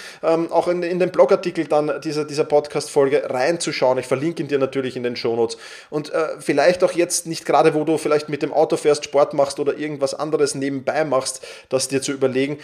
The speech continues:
aber diese Fragen dir einfach nochmal durch den Kopf gehen zu lassen. Du musst ja nicht alle mit Ja beantworten, um Gottes Willen, nein, das ist nicht der Anspruch dieser Frage, aber vielleicht ein bisschen,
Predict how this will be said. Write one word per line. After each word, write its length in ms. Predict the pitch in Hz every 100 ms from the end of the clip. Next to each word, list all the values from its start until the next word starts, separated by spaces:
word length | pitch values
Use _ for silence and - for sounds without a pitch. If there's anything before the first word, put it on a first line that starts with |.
| -
aber 160 | - 170
diese 200 | 233 269
Fragen 360 | 269 202 233 226
dir 160 | 220
einfach 260 | 175 196 202
nochmal 300 | 196 196 190
durch 160 | 190
den 160 | 190 185
Kopf 340 | - 214 -
gehen 200 | - 123
zu 120 | - 123
lassen. 380 | 110 120 170 - - -
Du 80 | 170
musst 180 | 240 269
ja 60 |
nicht 260 | 254 - -
alle 160 | 196
mit 140 | 220 180
Ja 180 | 190 277
beantworten, 520 | 202 127 - 120 139
um 100 | 135
Gottes 320 | 165 170 -
Willen, 180 | 175 220
nein, 160 | 147
das 120 | 170 165
ist 120 | 156
nicht 160 | 160
der 80 | -
Anspruch 400 | 143 208 - 220
dieser 220 | - 110
Frage, 380 | 113 110 101 110
aber 180 | - 131 - - _
vielleicht 360 | 135 139 185
ein 80 | 220
bisschen, 340 | 220 220 226